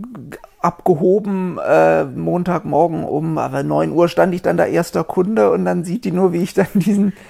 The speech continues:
dieses Bündel Geldscheine da auch noch mit den Pässen reinstopfe. Und dann kam auch noch wieder Hinweis, ja, wollen Sie es nicht doch versichern lassen? <laughs> Ja, gute Idee, danke, auch bitte per Einschreiben.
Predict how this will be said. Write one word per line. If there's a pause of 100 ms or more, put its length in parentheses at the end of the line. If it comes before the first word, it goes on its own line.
(160)
dieses
Bündel
Geldscheine
da
auch
noch
mit
den
Pässen
reinstopfe. (580)
Und
dann
kam
auch
noch
wieder
Hinweis,
ja,
wollen
Sie
es
nicht
doch
versichern
lassen?
<laughs>
Ja,
gute
Idee,
danke,
auch
bitte
per
Einschreiben.